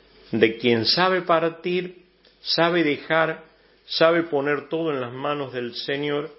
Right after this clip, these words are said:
y saber que aunque más no sea una piedra, o tal vez ni siquiera una piedra nos servirá para seguir estando alegres, contentos y serviciales, como le pasó a Jesús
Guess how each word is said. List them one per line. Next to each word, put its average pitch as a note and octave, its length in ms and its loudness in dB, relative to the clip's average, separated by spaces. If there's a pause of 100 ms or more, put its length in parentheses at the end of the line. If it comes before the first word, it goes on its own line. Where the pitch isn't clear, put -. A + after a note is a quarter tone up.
(520)
y G3+ 100 -4
saber E3+ 560 4
que C3+ 120 0
aunque C3+ 720 -2 (300)
más F#3+ 240 2
no D#3 160 4
sea C#3+ 420 2
una C3 320 -2
piedra, D#3 600 -4 (640)
o E3+ 160 4
tal E3+ 240 4
vez F3+ 240 4
ni F3+ 220 2
siquiera C#3+ 440 2
una A2 260 0
piedra C#3 400 4
nos A2 220 0
servirá C3+ 540 4 (260)
para C#3 200 2
seguir D#3+ 340 0
estando B2+ 840 0 (260)
alegres, D#3+ 680 2
contentos D3 720 0
y A#2 80 -6
serviciales, B2+ 920 0 (420)
como B2 300 4
le A#2 140 4
pasó B2 420 -2
a D#3 60 -2
Jesús E3+ 580 -2